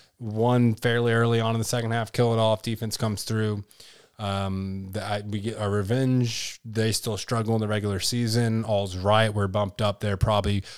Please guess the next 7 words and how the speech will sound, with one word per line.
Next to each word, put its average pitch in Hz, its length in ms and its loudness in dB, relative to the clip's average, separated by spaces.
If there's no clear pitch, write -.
finding 101 320 -2
ourselves 95 400 -4
in 95 60 -8
the, 90 200 -6
the 104 100 -2
sixth - 320 -2
spot, - 420 -4